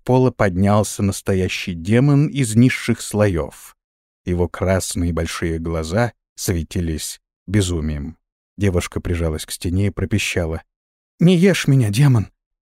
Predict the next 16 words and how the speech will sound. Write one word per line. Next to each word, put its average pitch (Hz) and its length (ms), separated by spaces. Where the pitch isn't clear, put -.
В 85 120
её 87 160
синих 87 360
глазах 95 460
плескался 85 600
ужас. 85 480
Она 110 200
беззащитно 113 600
прижимала 117 540
руки 107 260
к 90 40
груди 98 460
и 104 80
готова 120 400
была 95 260
разрыдаться. 87 800